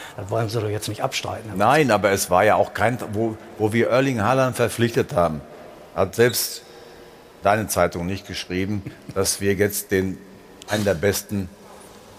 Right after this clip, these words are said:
Speaker 2: Europas verpflichtet
Speaker 1: Oh,
Speaker 2: haben.
Speaker 1: ich guck noch mal
Speaker 2: Weil
Speaker 1: nach.
Speaker 2: das kann, ja, das würde mich sehr wundern, aber das war nicht erkennbar, weil das hat nämlich der Erling auch selbst dazu beigetragen. Der Erling hat sich jetzt in den anderthalb Jahren unfassbar entwickelt. Und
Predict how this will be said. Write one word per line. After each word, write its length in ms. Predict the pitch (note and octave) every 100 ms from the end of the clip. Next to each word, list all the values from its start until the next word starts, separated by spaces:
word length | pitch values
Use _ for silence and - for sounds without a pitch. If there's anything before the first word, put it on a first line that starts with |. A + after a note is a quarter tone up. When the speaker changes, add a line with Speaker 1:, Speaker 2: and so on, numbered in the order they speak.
| -
Speaker 2:
Europas 480 | G2 E2+ E2+ D#2 D2
verpflichtet 480 | - D2+ D#2 C#2+ D2
Speaker 1:
Oh, 60 | D#4
Speaker 2:
haben. 80 | A#3
Speaker 1:
ich 100 | -
guck 160 | G3
noch 80 | E3+
mal 120 | C3+
Speaker 2:
Weil 60 | A2
Speaker 1:
nach. 40 | B2
Speaker 2:
das 280 | A2+ -
kann, 260 | - B2+ C#3+
ja, 200 | A#2 G2+ E2
das 220 | G2 -
würde 160 | A2+ B2
mich 180 | B2 -
sehr 200 | B2 A2
wundern, 360 | C#3 D#3 B2+ - - - -
aber 320 | B2+ A#2 A2+
das 340 | G2+ G#2 B2 -
war 140 | B2
nicht 160 | D3 C3
erkennbar, 600 | B2+ - D#3+ A#2 D#2+ D#2+
weil 160 | G2
das 200 | G2+ G#2
hat 160 | B2 B2+
nämlich 180 | B2+ A#2+
der 140 | G#2
Erling 260 | A#2 D3+ A2
auch 140 | F2+
selbst 280 | G2 D3 -
dazu 300 | F#2+ D#2+ G2
beigetragen. 680 | F2 B2 D#3 F#2 - D#2 F2+
Der 80 | D#2+
Erling 260 | A2 C3+ A#2
hat 140 | B2+
sich 160 | - G#2+
jetzt 220 | - -
in 100 | A2
den 120 | A2
anderthalb 460 | G2+ A2+ A2 G#2+ -
Jahren 280 | G#2+ A2 - - -
unfassbar 760 | C#3 E3 D3 - G#2+ - A#2+ A2+
entwickelt. 560 | A2+ A#2+ D#3+ - D#2 - - - - -
Und 300 | G#2+ G2